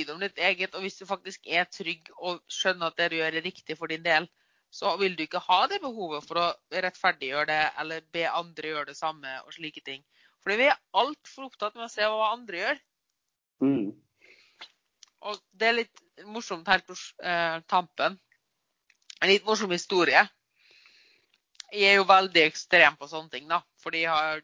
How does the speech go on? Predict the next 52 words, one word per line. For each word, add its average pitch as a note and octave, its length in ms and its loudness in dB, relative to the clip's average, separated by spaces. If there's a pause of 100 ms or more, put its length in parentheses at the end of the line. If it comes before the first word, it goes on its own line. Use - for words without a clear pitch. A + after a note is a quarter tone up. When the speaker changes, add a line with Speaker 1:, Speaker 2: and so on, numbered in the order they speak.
(200)
Speaker 1:
drevet E3 320 -4
så E3+ 100 -20
mye D#3+ 240 -12
med C#3+ 420 -6
fornektelse D#3 540 -12
og C#3+ 100 -8
løgner C#3+ 380 -6
og C#3+ 80 -12
sånne D3+ 180 -20
ting, D3 140 -18
da. E3+ 120 -4 (380)
Så - 140 -12
jeg F#3 80 -4
har F3 160 4
en D#3+ 60 4
Speaker 2:
Ja. B2 140 8
Speaker 1:
sånn F3+ 100 -2
regel, E3+ 280 -4
en F3+ 160 -6
regel E3 280 -2
for D#3+ 120 -20
meg D#3 120 -16
selv G#3+ 180 -2
at G#3 100 -4
jeg F3+ 120 -16
skal F#3 240 -6
være - 160 -20
hundre G#3 260 -14
prosent D#3 300 -10
ærlig. C3+ 260 -6 (580)
Med F#3+ 120 -2
mindre E3+ 340 0
det E3+ 80 6
er E3 240 6
en E3+ 80 -16
hvit D#3+ 240 -12
løgn, D3+ 300 -6
altså D#3+ 260 -10
noe, D#3 320 -8
ikke D#3 120 -18
sant, E3 260 -2
noe D#3 120 -14
sånn D3+ 200 -8
der. B2+ 200 -4 (920)
Jeg G3 100 -4
sier A2 220 2
Speaker 2:
<laughs> A#2 60 6
Ja, B2+ 40 8
Speaker 1:
ikke, B2 140 8
Speaker 2:
ja. A2+ 100 2 (340)
Speaker 1:
jeg G3+ 140 -8
sier G3 160 2